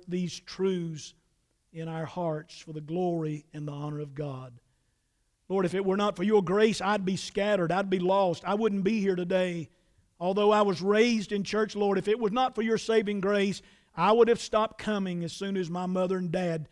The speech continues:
had quit making me come because I would not have belonged to you. But thank you for the new birth, and thank you for saving grace that made me a part of your family. And I pray for each one here this morning that's unsaved,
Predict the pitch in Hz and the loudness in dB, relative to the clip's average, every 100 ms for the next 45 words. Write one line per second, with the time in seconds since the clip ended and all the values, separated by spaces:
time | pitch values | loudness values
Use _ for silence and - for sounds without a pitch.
0 | _ _ _ _ - 156 151 - 180 175 | _ _ _ _ -14 -14 -12 -6 -6 -4
1 | 170 175 165 170 170 - 160 151 151 147 | -4 -4 -4 -6 -8 -6 -6 -4 -6 -8
2 | 156 156 - - _ 160 156 160 156 165 | -8 -8 -10 -20 _ -10 -6 -6 -4 -4
3 | 156 143 147 151 147 147 139 139 127 120 | -6 -6 -6 -6 -6 -8 -8 -8 -8 -12
4 | - _ _ _ _ _ _ _ 143 180 | -16 _ _ _ _ _ _ _ -10 -6
5 | 180 - 180 175 170 - - 165 156 151 | -6 -4 -4 -4 -6 -12 -8 -2 -2 -2
6 | - 151 165 165 156 151 135 123 - - | -6 -8 -6 -4 -4 -6 -8 -14 -20 -20
7 | _ _ _ _ _ - 147 175 175 175 | _ _ _ _ _ -18 -10 -6 -6 -6
8 | 170 165 - 180 175 170 151 151 135 127 | -10 -10 -4 -2 -2 -4 -6 -8 -8 -12
9 | 123 - - _ _ _ _ _ _ - | -14 -18 -20 _ _ _ _ _ _ -20
10 | 165 160 156 156 143 - 156 151 147 147 | -10 -6 -4 -4 -6 -6 -6 -4 -6 -8
11 | - 147 143 135 139 190 175 190 190 185 | -8 -8 -6 -6 -4 -6 -4 -2 -2 -4
12 | 190 180 180 180 180 165 180 170 - 170 | -6 -6 -8 -6 -4 -2 -2 -2 -6 -6
13 | 185 175 160 151 - 170 165 - 185 185 | -4 -4 -6 -8 -8 -8 -6 -4 -2 0
14 | 170 156 139 | -2 -6 -12